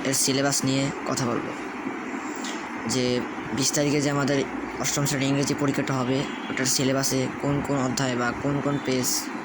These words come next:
পর্যন্ত আছে, সেটা নিয়ে আজকে বিস্তারিত কথা বলবো। তো আশা করি তোমরা ভিডিওটা ফুল দেখবে এবং জানার চেষ্টা করবে যে সিলেবাসে কী কী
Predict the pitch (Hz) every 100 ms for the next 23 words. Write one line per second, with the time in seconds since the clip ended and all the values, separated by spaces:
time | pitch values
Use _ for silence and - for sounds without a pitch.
0 | - 127 127 120 123 - 131 - 113 123
1 | 123 - 127 123 123 110 110 107 107 -
2 | - 101 - - - - - - - 120
3 | 127 135 139 143 143 135 131 123 135 131
4 | 131 147 147 139 135 135 156 - 123 123
5 | 120 117 - - - - - - - -
6 | - - 113 120 127 135 131 135 131 127
7 | 123 123 120 123 127 131 127